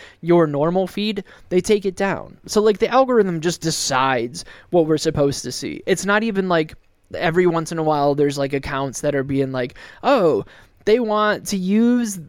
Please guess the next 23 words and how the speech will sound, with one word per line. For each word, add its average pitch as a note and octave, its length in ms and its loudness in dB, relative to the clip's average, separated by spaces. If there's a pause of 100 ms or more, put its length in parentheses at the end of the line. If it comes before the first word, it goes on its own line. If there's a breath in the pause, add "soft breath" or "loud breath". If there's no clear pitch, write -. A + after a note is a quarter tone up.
(140)
this G3 340 -2
sort G3 380 4
of E3 140 0
new E3+ 200 2
tool D3 560 2
on D3+ 220 0
it, C3 180 -2
so G3 140 2
use A3 300 0
this G#3+ 140 -12
to A3+ 100 0
hack A3 180 -2
the A#3 140 0
algorithm." C#3+ 500 0 (320 loud breath)
I F3 100 0
think A#3+ 200 -2
it's F#3+ 120 -2
past - 440 -6
that. C2+ 280 -8
They're F#3 360 2
trying F3+ 400 -4
to D3 100 -2
shape, D3+ 540 2